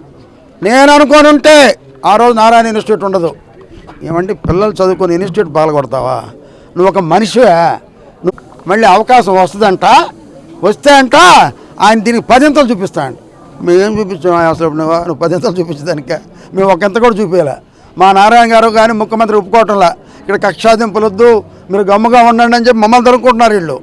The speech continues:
ఆయన పదింతలు చూపించేది ఏముంది? నువ్వు చూపించే దగ్గర నీ దగ్గర ఏమీ లేదు. నువ్వు చూపించాల్సింది గత అసెంబ్లీలో చూపించేసావు,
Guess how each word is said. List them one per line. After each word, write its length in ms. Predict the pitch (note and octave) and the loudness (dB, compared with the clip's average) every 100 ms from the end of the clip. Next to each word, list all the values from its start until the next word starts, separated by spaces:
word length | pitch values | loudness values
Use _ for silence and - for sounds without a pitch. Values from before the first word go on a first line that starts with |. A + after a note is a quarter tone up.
| - - - - G3+ | -16 -20 -20 -4 0
ఆయన 140 | C4+ B3 | 2 2
పదింతలు 320 | C#4 D4 D4+ C#4 | 2 2 0 -2
చూపించేది 380 | C4 C#4+ C#4+ C4+ | -4 -2 0 2
ఏముంది? 320 | C4+ C4 C4 C4 C4 - - - | 2 4 4 4 2 -8 -20 -10
నువ్వు 140 | G#3 - | -8 -4
చూపించే 260 | C4 C#4 C#4 | -2 0 2
దగ్గర 140 | C#4+ C4 | 2 2
నీ 60 | C4 | 2
దగ్గర 140 | C4 B3+ | 4 6
ఏమీ 120 | C#4 C4+ | 6 4
లేదు. 180 | C4 G3+ - - - | 4 2 -4 -18 -10
నువ్వు 160 | G3+ - | -10 -6
చూపించాల్సింది 800 | A#3+ G3+ C4+ C#4 C4 C4 C4+ D#4 F#4+ - - - G3+ | -6 0 4 4 4 0 2 2 0 -4 -18 -8 -4
గత 140 | G#3+ A3+ | 0 0
అసెంబ్లీలో 400 | C4 C4 C4+ C#4 C4 | 0 2 2 2 0
చూపించేసావు, 560 | C4 C4+ B3+ G3 F3 | -2 0 -2 0 -4